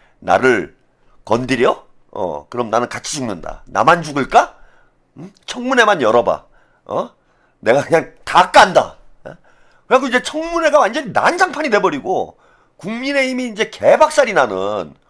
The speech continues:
그런 상황으로 전개될 수도 있기 때문에 쟤네들이 아예 청문회를 보이콧하는 방향으로, 어, 제가 볼 때 잡은 거 아닌가,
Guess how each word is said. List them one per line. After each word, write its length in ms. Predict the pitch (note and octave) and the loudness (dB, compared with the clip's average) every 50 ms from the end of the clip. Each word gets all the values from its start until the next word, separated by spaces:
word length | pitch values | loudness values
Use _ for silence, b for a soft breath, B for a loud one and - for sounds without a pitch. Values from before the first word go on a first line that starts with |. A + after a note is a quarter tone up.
| _ _ _ _ _ _ _ _ _ _ | _ _ _ _ _ _ _ _ _ _
그런 380 | _ - B2 E3+ A#3+ C4 C#4 C4+ | _ -8 0 4 4 4 4 4
상황으로 600 | B3+ C4 B3+ B3+ B3+ B3+ A#3+ A#3 A#3 A3+ A3+ A3+ | 2 4 6 6 6 6 4 2 0 -2 -2 -2
전개될 580 | A3 C#3 B2 C#3+ F3+ G3 F#3 A3 G#3+ G#3+ G#3 G3+ | 0 0 -2 -2 -2 -6 -2 -2 0 0 0 -2
수도 240 | - - - - F#3+ | -4 -6 -12 -10 -10
있기 240 | F3 C3 - D#3 C#3+ | -10 -10 -12 -8 -6
때문에 720 | C#3 B2 A2 G2+ F#2 F2+ F#2+ F#2 G#2 A2 G2+ F2 D2+ C#2+ - _ _ | -6 -4 -4 -4 -4 -2 -2 0 0 0 0 -2 -4 -8 -14 _ _
쟤네들이 400 | - B2+ D3 F3+ E3+ F3+ E3+ D#3 | -12 -6 -6 -4 -2 2 4 6
아예 560 | B2+ A2+ A#2 C3 C#3 D3+ D#3+ C3 F#2+ - b b b b b b b | 6 6 6 6 6 6 6 6 4 2 b b b b b b b
청문회를 500 | - - G3+ A3+ A3+ A3 A3 G#3+ G3+ - | -16 -14 -12 -10 -4 -2 -2 -2 -2 -4
보이콧하는 760 | - G#2 A#2+ D#3+ A3+ A#3+ - - B3 A3+ A#3 G3+ A3 G#3 G3 | -4 -4 -4 -2 -2 -4 -6 -4 -4 -4 -4 -4 -6 -6 0
방향으로, 880 | E3+ D3+ C3 C3 B2 A2+ A2+ F#2+ - A2 F#2+ E2 F#2+ A2 F#2+ E2 - b b b b b b b b | 0 0 2 2 0 -2 -2 -6 -6 -6 -4 -2 -2 -2 -2 -4 -6 b b b b b b b b
어, 160 | b G2 - - F#2 | b -16 -16 -10 -4
제가 200 | - C#3 E3 F3+ | -2 2 2 2
볼 100 | F3+ - | 2 2
때 80 | - | -6
잡은 280 | D#3 - - - F3+ A3+ | -6 -2 -2 0 0 2
거 80 | G#3 G#3 | 4 4
아닌가, 720 | D3 A2 A2+ A2+ G2+ G2+ E2+ E2+ G2 G#2+ G2+ D#2 - _ | 4 4 2 -4 -4 -4 -2 0 0 0 0 -2 -4 _